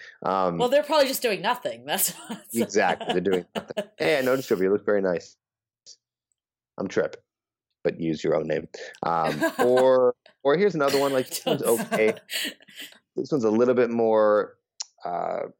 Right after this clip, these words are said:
Speaker 1: line-y, but, but it works pretty well. Just go up to a girl and say, if, you know, if it's during the day, and say,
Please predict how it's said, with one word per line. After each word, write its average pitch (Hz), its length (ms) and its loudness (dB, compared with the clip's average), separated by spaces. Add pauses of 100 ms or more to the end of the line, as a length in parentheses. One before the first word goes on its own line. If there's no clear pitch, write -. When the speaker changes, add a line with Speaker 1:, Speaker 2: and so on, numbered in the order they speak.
(920)
Speaker 1:
line-y, 117 840 0
but, 107 240 0 (240)
but 117 120 2
it 110 80 2
works 107 240 0
pretty 101 220 0
well. 90 380 2
Just - 120 -18
go 110 100 2
up 101 100 -2
to 101 120 0
a 92 60 0
girl 90 180 2
and 87 100 -2
say, 87 280 2
if, - 200 -2
you - 60 -6
know, 90 120 2
if 82 60 -6
it's - 120 -12
during 92 160 0
the 78 80 -2
day, 80 240 2
and 78 120 -2
say, 78 240 2